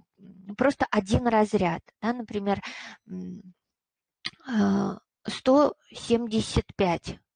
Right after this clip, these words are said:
Рублей, к примеру, да, то мы отдельно склоняем сотни, отдельно десятки, отдельно единицы.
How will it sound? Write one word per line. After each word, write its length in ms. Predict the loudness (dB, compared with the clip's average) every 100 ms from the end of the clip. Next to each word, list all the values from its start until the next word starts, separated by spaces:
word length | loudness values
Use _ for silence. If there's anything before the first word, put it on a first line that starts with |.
| _
Рублей, 420 | -8 -8 -2 -2 -2
к 100 | -8
примеру, 440 | -12 -10 -10 -8
да, 240 | -2 -2 -2 -10 -16 -16 -10
то 120 | -6 -2
мы 160 | -2
отдельно 500 | 0 0 2 2 2
склоняем 520 | -4 -4 -4 -4 -6
сотни, 460 | -2 2 4 2 0
отдельно 540 | -2 0 -2 -2 -4
десятки, 600 | -6 -6 -2 0 0 0
отдельно 540 | 0 0 -2 -2 -2 -4
единицы. 720 | -2 -4 -4 -8 -12 -14 -16